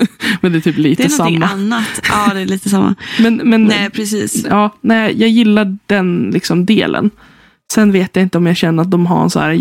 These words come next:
Speaker 2: det är platt.
Speaker 1: jättebra... Alltså jag känner inte att... Alltså
Speaker 2: Alltså, det är det som liksom, alltså, throws me off. Alltså själva boken. Alltså relationen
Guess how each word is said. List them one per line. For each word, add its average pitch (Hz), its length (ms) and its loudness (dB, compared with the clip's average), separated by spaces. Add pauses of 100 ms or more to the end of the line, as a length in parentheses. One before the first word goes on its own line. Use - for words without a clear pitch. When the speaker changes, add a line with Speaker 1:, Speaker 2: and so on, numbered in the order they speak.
(120)
Speaker 2:
det 160 40 -4
är - 20 -2
platt. 170 220 0
Speaker 1:
jättebra... 165 680 -2 (960)
Alltså 196 160 2
jag 196 140 2
känner 202 260 4
inte 175 180 -2
att... - 300 -6 (360)
Alltså 202 240 0 (380)
Speaker 2:
Alltså, 220 240 -6 (400)
det 208 240 0
är 214 100 4
det 262 300 0
som 185 140 0
liksom, 170 460 0 (260)
alltså, 185 260 -4
throws 180 460 -2
me 180 160 0 (100)
off. - 500 -6 (160)
Alltså 185 240 -2
själva 170 220 -2
boken. 196 480 -2 (320)
Alltså 190 260 -2
relationen 190 920 0